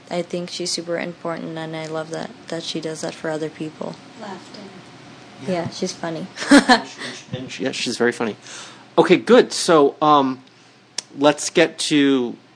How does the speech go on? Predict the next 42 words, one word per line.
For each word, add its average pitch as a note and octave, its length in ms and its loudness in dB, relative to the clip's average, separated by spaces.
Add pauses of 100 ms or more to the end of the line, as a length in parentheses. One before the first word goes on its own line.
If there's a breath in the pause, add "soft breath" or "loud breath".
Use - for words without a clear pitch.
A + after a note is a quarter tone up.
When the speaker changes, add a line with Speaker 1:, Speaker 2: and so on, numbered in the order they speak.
Speaker 3:
the C3+ 180 0
technique. D3 580 2
So B2 280 4
you C#3 640 0
are B2 360 6
painting D3 720 -4
on A#2 200 -2
a A2+ 60 -2
stuccoed F3 760 2
surface. - 580 -2
Speaker 1:
Yes. - 80 -20 (280 soft breath)
Speaker 3:
So C#3 280 2
you B2+ 180 2
have B2+ 180 2
your, A#2+ 380 0 (300 loud breath)
you C3+ 80 2
have A#2+ 40 2
your A2+ 80 0
scaffold E3+ 600 2
up F#3 200 -2
there. G3 380 0 (260 loud breath)
Your B2+ 160 -6
unc-, F3 280 0
why, D3+ 160 2
why D#3+ 140 4
don't A3 180 2
you, G3 100 -6 (300)
let's - 140 -16
talk F3+ 220 0
about F#3 140 4
your C3+ 120 2
crew C3+ 400 4
first - 280 -2
of - 60 -10
all, G#2 120 -2
'cause A#2+ 180 -4
your, C3 100 -2
your C3 200 -2
support - 420 4
crew C#3+ 140 2
is A#2+ 100 0
important. A#2+ 460 -2